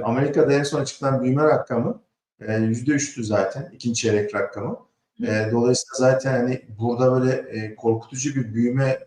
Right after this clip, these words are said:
Speaker 1: e, kötüleşmesinden konuşmak çok zor. E, istihdam verilerine baktığımız zaman, unemployment'a baktığımız zaman, e, orada da yani istihdamda bir miktar bozulma var ama hani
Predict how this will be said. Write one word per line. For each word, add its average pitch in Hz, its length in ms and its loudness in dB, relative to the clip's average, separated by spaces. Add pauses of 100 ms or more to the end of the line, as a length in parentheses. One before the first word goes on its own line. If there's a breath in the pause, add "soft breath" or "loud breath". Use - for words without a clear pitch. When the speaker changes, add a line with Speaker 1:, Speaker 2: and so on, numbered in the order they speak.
Speaker 1:
e, 110 260 -8
kötüleşmesinden 117 920 -4
konuşmak 123 500 -6
çok 175 220 2
zor. 104 200 -4 (600)
E, 107 340 2
istihdam 143 600 2
verilerine 117 520 4
baktığımız 110 460 0
zaman, 104 380 0
unemployment'a 117 680 0
baktığımız 113 460 0
zaman, 104 300 -6 (500)
e, 104 260 2
orada 170 320 4
da 156 120 4
yani 143 320 4 (340)
istihdamda 156 880 4
bir 139 40 2
miktar 156 520 6
bozulma 160 260 6
var 160 120 6
ama - 440 2 (220)
hani 139 380 0